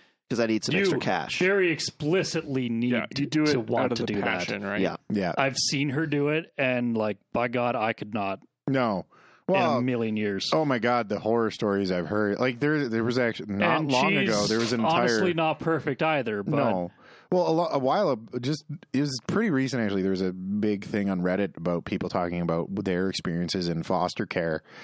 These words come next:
Speaker 4: And, oh my God. Like, there was a, you know, most of them were people who got out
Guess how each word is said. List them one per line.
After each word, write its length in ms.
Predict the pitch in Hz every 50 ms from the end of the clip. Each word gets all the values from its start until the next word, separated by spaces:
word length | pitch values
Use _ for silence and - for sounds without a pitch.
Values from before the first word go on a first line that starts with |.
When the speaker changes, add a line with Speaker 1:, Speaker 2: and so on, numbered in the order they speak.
| - - - - _ _ - -
Speaker 4:
And, 260 | - 90 87 82 82 85
oh 400 | 101 113 123 117 113 110 101 98
my 440 | 95 90 85 85 85 82 85 87 85
God. 420 | 95 98 98 95 90 85 80 - - - - - - -
Like, 120 | 135 127 127
there 120 | 160 196
was 200 | 226 226 196 165
a, 100 | 170 147 131 127 -
you 100 | 147 135
know, 140 | 131 120 117
most 340 | 117 123 139 156 196 180 - 151
of 80 | 139
them 220 | 135 117 117 120 113
were 160 | 113 113 110
people 380 | - 123 117 110 - 117 110
who 400 | 95 117 113 110 110 107 104 107 -
got 260 | 107 107 101 95 95
out 280 | 101 104 98 87 82